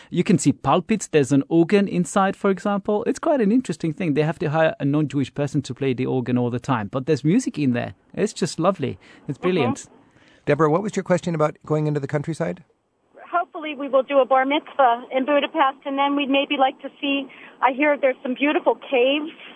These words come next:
Speaker 2: in Hungary. Maybe do some hiking. Is there anything that's feasible for a day trip outside of Budapest?
Speaker 1: Outside of Budapest, w-,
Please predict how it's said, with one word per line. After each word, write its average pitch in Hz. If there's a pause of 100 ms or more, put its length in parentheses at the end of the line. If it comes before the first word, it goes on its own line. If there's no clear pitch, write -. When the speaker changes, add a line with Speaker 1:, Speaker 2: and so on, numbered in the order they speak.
(320)
Speaker 2:
in 285
Hungary. 320 (480)
Maybe 311 (340)
do 311 (100)
some 262
hiking. 320 (160)
Is 269
there 294
anything 302
that's 262 (120)
feasible 294
for 262
a 247
day 277
trip 247 (420)
outside 269
of 262
Budapest? 262 (480)
Speaker 1:
Outside 240
of 156
Budapest, 185
w-, 190